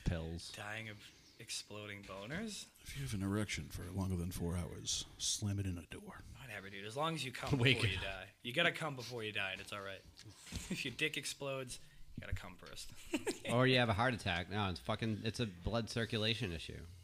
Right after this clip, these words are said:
Speaker 2: Yeah, that's
Speaker 1: It's,
Speaker 2: true.
Speaker 1: like, directly linked to your heart.
Speaker 2: Yeah, you're not wrong.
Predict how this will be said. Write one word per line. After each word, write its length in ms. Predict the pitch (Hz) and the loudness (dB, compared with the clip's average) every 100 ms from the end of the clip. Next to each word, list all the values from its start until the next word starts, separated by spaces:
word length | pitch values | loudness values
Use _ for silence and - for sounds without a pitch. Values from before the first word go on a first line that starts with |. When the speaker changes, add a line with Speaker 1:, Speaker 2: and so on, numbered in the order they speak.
| - | -10
Speaker 2:
Yeah, 280 | 120 131 120 | -4 0 0
that's 120 | 117 113 | 0 0
Speaker 1:
It's, 100 | 110 | 2
Speaker 2:
true. 100 | 117 | 2
Speaker 1:
like, 240 | 104 90 | 0 0
directly 560 | 90 104 95 95 101 95 | 0 2 2 0 0 0
linked 240 | 90 87 | 0 -2
to 60 | 92 | -4
your 100 | 82 | -4
heart. 340 | 92 95 87 - | -4 -6 -8 -10
Speaker 2:
Yeah, 140 | 143 165 | 4 6
you're 120 | 147 | 6
not 180 | 160 139 | 4 4
wrong. 260 | 143 113 | 2 0